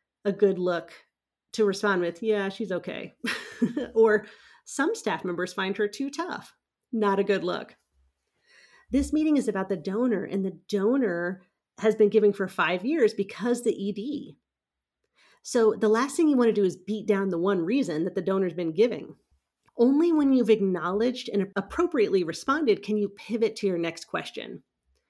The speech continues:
When you don't acknowledge and respond, the prospect might feel dismissed.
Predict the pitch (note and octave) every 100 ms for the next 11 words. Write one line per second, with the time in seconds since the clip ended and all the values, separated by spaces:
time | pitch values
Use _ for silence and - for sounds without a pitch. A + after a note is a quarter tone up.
0 | _ - G3+ A#3+ A#3+ A#3 - G#3+ A3 A3
1 | C#4 E4 A#3 G#3 E3+ F3+ G#3 G#3 G3 F3+
2 | F3 - D#3+ F3+ G#3+ - G#3 G#3 G#3+ G3+
3 | D4+ D4 A#3+ F#3+ G#3 F3+ E3 D#3+ - D3
4 | D3 - -